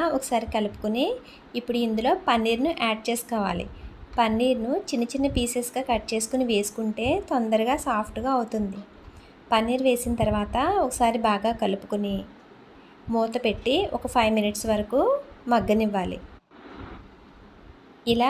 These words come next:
పన్నీర్ కొంచెం సేపు మగ్గి కర్రీ దగ్గర పడిన తర్వాత ఫైనల్గా కసూరి మేతి వేసుకుని స్టవ్ ఆఫ్ చేసుకోవాలి. కసూరి మేతి వేయడం వల్ల కర్రీకి మంచి స్మెల్, టేస్ట్ కూడా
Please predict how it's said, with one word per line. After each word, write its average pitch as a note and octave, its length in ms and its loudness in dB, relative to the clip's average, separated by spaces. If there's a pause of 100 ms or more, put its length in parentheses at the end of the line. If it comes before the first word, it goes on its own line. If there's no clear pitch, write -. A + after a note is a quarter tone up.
(140)
పన్నీర్ B3 380 4
కొంచెం B3+ 360 2
సేపు G#3 280 0
మగ్గి A3 340 2 (680)
కర్రీ A#3 220 6 (100)
దగ్గర A#3 300 2
పడిన A#3 300 0
తర్వాత G#3 340 0 (300)
ఫైనల్గా A3+ 520 4 (160)
కసూరి A#3+ 460 0
మేతి A3+ 260 -2
వేసుకుని A3 400 -2 (140)
స్టవ్ B3 380 2
ఆఫ్ A3+ 200 -2
చేసుకోవాలి. G3 600 -2 (640)
కసూరి A#3 420 0
మేతి C4 240 2
వేయడం A#3 320 4
వల్ల A3 160 2 (100)
కర్రీకి A#3 460 2 (120)
మంచి A3+ 360 -2 (500)
స్మెల్, A3 360 4 (140)
టేస్ట్ A#3 340 4
కూడా A#3 160 2